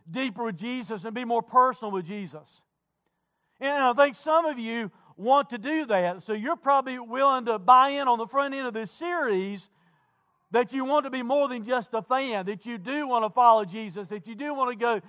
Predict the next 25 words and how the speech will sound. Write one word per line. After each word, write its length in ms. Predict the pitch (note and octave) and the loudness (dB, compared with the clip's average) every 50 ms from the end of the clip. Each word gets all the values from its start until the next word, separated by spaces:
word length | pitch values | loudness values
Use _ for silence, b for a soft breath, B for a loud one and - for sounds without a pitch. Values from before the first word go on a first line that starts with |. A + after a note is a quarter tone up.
| b b b F3+ b E3+ | b b b -18 b -4
go 140 | B3 B3+ | -4 -4
deeper 460 | A#3 F3 E3+ B3 B3+ A#3+ F#3 - A3 G3 | -4 -4 -6 -6 -6 -6 -4 -4 -4 -4
with 140 | F#3+ F#3 | -4 -4
Him. 300 | F#3 G#3 A#3 A3+ G#3 D3+ A#2+ _ _ _ _ _ _ _ _ _ _ _ _ _ _ _ _ _ A#4+ A#4+ A#4+ _ _ _ _ _ _ _ _ _ _ _ _ _ _ _ _ - | -6 -8 -10 -10 -10 -10 -12 _ _ _ _ _ _ _ _ _ _ _ _ _ _ _ _ _ _ _ _ _ _ _ _ _ _ _ _ _ _ _ _ _ _ _ _ 2
O-, 60 | - C#4 | 4 6
on 240 | D4+ C#4 C4 C4 | 6 6 4 4
the 80 | A#3+ A#3 | 4 6
other 260 | B3+ D4+ F4+ F4 C#4+ | 8 8 8 8 6
hand, 260 | G#3+ G#3+ A#3 A#3 A3+ | -2 -2 -2 -2 -2
there's 100 | A3 G#3+ | -2 -4
probably 400 | - - B3+ C#4 D4+ D#4 C#4+ C4+ | -6 -2 0 2 2 2 0 -2
some 240 | - - B3 A3+ G#3+ | -8 -6 -6 -6 -4
of 100 | G#3 G3+ | -6 -8
you 220 | G#3 G#3 G#3+ G#3+ G#3+ | -8 -8 -8 -8 -6
that 240 | G3+ G3 F#3 E3+ | -6 -8 -8 -8
get 140 | F3 A3 G#3+ | -8 -10 -8
a 40 | G#3 | -6
little 160 | G3+ G#3 G#3 | -8 -8 -6
bit 220 | F#3+ G3+ G3 G3 G3 _ _ _ _ _ _ _ _ _ _ _ _ _ _ _ _ _ | -6 -6 -6 -8 -10 _ _ _ _ _ _ _ _ _ _ _ _ _ _ _ _ _
shook 320 | _ - - A#3 G#3+ - A#3 | _ -12 -10 -10 -6 -2 2
up 240 | A3+ A#3 A#3 F3+ | 2 2 2 0
by 100 | E3+ D#3+ D#3 | -6 -6 -6
that 180 | D#3+ D#3+ D#3 | -4 -4 -4
idea. 420 | D#3 D3+ D3+ C3+ D3+ D#3 D3 C3 G2+ _ _ _ _ _ _ _ _ _ _ _ _ _ _ _ _ _ _ _ _ _ _ _ _ - | -4 -4 -6 -8 -10 -12 -12 -14 -16 _ _ _ _ _ _ _ _ _ _ _ _ _ _ _ _ _ _ _ _ _ _ _ _ -8
And 360 | G3 G3 G3+ F#3+ F3 D#3+ | -4 -4 -4 -4 -6 -8